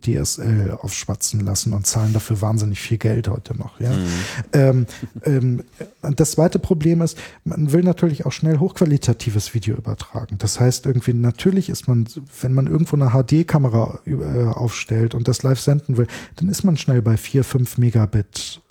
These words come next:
Speaker 1: H zwei sechs vier Gedöns, was man durch die Republik
Speaker 2: Okay,
Speaker 1: tut.
Speaker 2: also du sagst, es gibt Multicast, aber nutzbar ist es eigentlich wirklich nur im lan
Speaker 1: Genau.
Speaker 2: oder zumindest in einem firmenübergreifenden, äh, Netzwerk, wie weit sich das auch immer, äh, abstecken will. Man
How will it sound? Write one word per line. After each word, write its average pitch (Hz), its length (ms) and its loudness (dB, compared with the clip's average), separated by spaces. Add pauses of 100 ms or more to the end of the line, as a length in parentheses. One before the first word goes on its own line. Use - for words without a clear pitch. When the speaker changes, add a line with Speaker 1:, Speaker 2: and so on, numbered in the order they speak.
Speaker 1:
H 110 180 0
zwei - 220 -4
sechs 104 280 -2
vier 101 460 -4 (160)
Gedöns, 107 420 -2
was 110 140 -4
man 110 140 0
durch 104 120 -4
die 113 120 -6
Republik 104 460 -6
Speaker 2:
Okay, 113 180 0
Speaker 1:
tut. - 80 -4
Speaker 2:
also 104 120 2
du 117 120 4
sagst, 135 300 2 (340)
es 123 140 -6
gibt 143 140 0
Multicast, 143 640 2
aber 117 160 0
nutzbar 120 340 0
ist 117 80 -2
es 120 100 -4
eigentlich 104 320 -2
wirklich 107 260 -4
nur 107 140 0
im 87 100 -2
lan 120 380 0
Speaker 1:
Genau. - 380 -8
Speaker 2:
oder 104 160 4
zumindest 107 360 0
in 95 120 -4
einem 90 560 0
firmenübergreifenden, 98 1500 0
äh, 82 360 -4
Netzwerk, 110 460 0
wie 107 100 -4
weit 101 140 0
sich - 80 -6
das 98 180 0
auch 95 120 -6
immer, 90 360 -2
äh, - 40 -6
abstecken 123 400 -2
will. 123 80 2
Man 117 80 -6